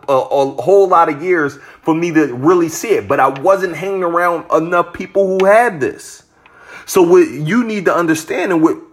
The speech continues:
specifically works for me, is I operate by proof. When I see someone else is doing it, when I see someone else is making this happen, in my mind, I'm like, "Oh, crap, that is possible.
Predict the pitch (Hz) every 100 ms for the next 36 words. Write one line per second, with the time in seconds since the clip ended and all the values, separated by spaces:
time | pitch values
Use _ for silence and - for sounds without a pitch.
0 | - - - - - 294 196 165 156 160
1 | 151 - 131 175 359 165 143 135 135 -
2 | - - - - 180 226 196 196 180 170
3 | 175 156 143 123 - 165 139 - - _
4 | _ _ _ - 131 180 220 - 415 -
5 | 214 156 135 165 202 240 175 214 247 262
6 | - 175 196 - 370 - 185 156 151 185
7 | 202 196 143 - _ 131 135 170 196 -
8 | 190 220 320 226 226 202 135 165 170 170
9 | 196 156 135 127 107 147 - - 160 90
10 | 90 110 98 143 156 - - - - 69
11 | -